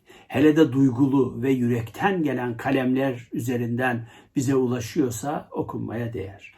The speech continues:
Çok kitap var savaşla ilgili. Başka videolarda yaparız. Şimdilik bu tavsiyelerimizle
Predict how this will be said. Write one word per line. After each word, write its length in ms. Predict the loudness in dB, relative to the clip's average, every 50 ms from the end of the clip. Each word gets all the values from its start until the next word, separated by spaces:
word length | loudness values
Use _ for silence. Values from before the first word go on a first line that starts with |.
| -20 -20 _
Çok 280 | 2 4 4 4 2
kitap 340 | 0 -2 -2 -2 -2 -2 -4
var 100 | -6 -6
savaşla 480 | -6 -8 -8 -8 -6 -8 -8 -8 -8 -8
ilgili. 460 | -8 -6 -4 -2 0 0 0 0 0 -6 -16 2 4
Başka 360 | 6 6 6 6 8 10 10
videolarda 540 | 10 10 8 4 2 2 0 -2 -4 -4 -4
yaparız. 580 | -4 -6 -8 -10 -14 -16 -14 -16 -18 -20 -20 _ _ _ _
Şimdilik 680 | -14 -6 0 2 2 2 4 6 6 4 4 4 -2 _ _ _ _ _ 2
bu 100 | 2 4
tavsiyelerimizle 1200 | 4 2 2 0 0 -2 -2 -2 -2 -2 -4 -4 -4 -4 -6 -6 -6 -4 -2 0 0 -2 -4 -6